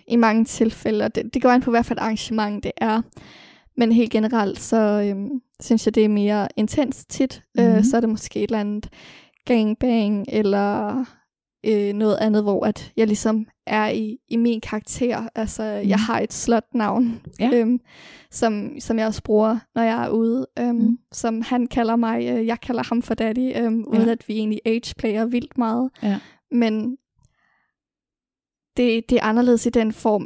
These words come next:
Speaker 1: at jeg sådan læner mig hundrede procent op af ham, fordi i klubben, der har jeg jo mange, jeg kender, og jeg kan gå
Speaker 2: Mhm.
Speaker 1: til, hvis, hvis han er et eller andet sted, eller
Speaker 2: Mhm.
Speaker 1: hvis,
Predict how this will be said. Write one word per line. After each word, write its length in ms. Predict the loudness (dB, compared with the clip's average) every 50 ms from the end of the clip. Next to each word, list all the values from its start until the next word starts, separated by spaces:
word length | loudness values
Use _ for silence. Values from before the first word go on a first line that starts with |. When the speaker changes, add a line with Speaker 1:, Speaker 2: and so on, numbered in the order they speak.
| -4
Speaker 1:
at 460 | -4 -4 -4 -4 -6 -14 -14 -14 -16 -20 -20 _ _ _ _ _ _ _ _ _ _ _ _ _ _ _ _ _ _ _ _ _ _ _ _ _ _ _ _ -2
jeg 160 | 0 0 0
sådan 440 | 0 -2 -2 0 0 -2 -2 -4 -6 _ _ _ _ _ -6
læner 260 | 0 2 2 4 4 2
mig 140 | 0 0 -2 -4 -8 -4 0
hundrede 260 | 4 4 6 4 4
procent 520 | 2 -2 -10 -8 -6 -6 -6 -6 -6 -12 -10 -4
op 180 | -2 -2 -2 -2
af 60 | -4
ham, 380 | -6 -6 -6 -4 -2 -4 -4 -6 _ _ -14 -4 -2
fordi 460 | -2 -2 0 0 -2 -2 -4 -8 _ -20 -20 -20 -20 -20 _ -12
i 40 |
klubben, 400 | -10 -4 0 0 2 4 4 2
der 60 | 2 2
har 200 | 0 0 0 2
jeg 80 | 2
jo 180 | 2 2 2 0 -2 _ _ _ _ _ _ -2
mange, 420 | 2 2 2 4 2 2 0 0 -2 _ -6
jeg 120 | -6 -4
kender, 280 | 0 0 2 2 2 2
og 180 | 2 2 2 2
jeg 100 | 2 2
kan 140 | 2 2
gå 80 | 4 4
Speaker 2:
Mhm. 80 | 2 2
Speaker 1:
til, 240 | 4 4 4 2 2
hvis, 380 | 2 0 -2 -2 -8 -12 -12 -6 -2
hvis 380 | -2 -2 -2 -4 -16 -18 -20 -20
han 320 | _ -4 -2 0 0 0 -2 -4 -10 -20 -20 -20 -20 -20 -20 _ _ _ _ _ _ 2
er 100 | 2 4
et 40 |
eller 140 | 4 4 4
andet 280 | 4 4 2 2 0 0
sted, 500 | -4 -6 -2 0 2 2 2 2 0 -2 -2
eller 520 | -2 0 4 6 6 6 6 6 4 2
Speaker 2:
Mhm. 80 | 0 0
Speaker 1:
hvis, 320 | -2 -2 -4 -4 -10 -14